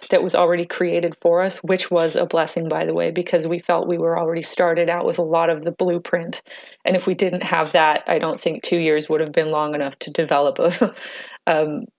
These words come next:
a sustainable feature film. But so we took all of that really great stuff that the show had provided us and knew that we wanted something to be able to hit a big fifty-foot theater screen and pull audience members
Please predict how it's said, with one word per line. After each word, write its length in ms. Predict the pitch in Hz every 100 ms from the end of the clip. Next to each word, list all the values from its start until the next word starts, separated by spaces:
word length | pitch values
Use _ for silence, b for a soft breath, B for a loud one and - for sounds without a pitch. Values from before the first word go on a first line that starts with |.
| -
a 80 | 165
sustainable 540 | - - 147 147 139
feature 300 | 139 143 131
film. 340 | - 143 - -
But 280 | 156 147 -
so 140 | -
we 80 | 170
took 200 | 175 196
all 180 | - 180
of 80 | 175
that 180 | 175 160
really 200 | 170 160
great 280 | 175 156
stuff 380 | - - 170 -
that 100 | 156
the 100 | -
show 220 | - 170
had 140 | 147 147
provided 480 | 156 151 156 151 147
us 320 | 143 - - B B B B _
and 420 | 160 156 151 147 - _ _ _ 190
knew 400 | 190 190 196 196
that 260 | 185 170
we 140 | 185 165
wanted 460 | 175 170 170 165
something 440 | - 170 170 175 170
to 100 | 170
be 180 | 170 160
able 240 | 160 156
to 260 | 156 170 156
hit 380 | - 180 170 - _ _
a 140 | 170 147 -
big 260 | 170 156
fifty-foot 640 | - 170 - 170 - 170 -
theater 360 | 156 160 170
screen 460 | 170 - 180 185 190
and 360 | - 160 160 151
pull 540 | - - 175 170 165 -
audience 500 | 165 156 160 151 -
members 320 | 156 151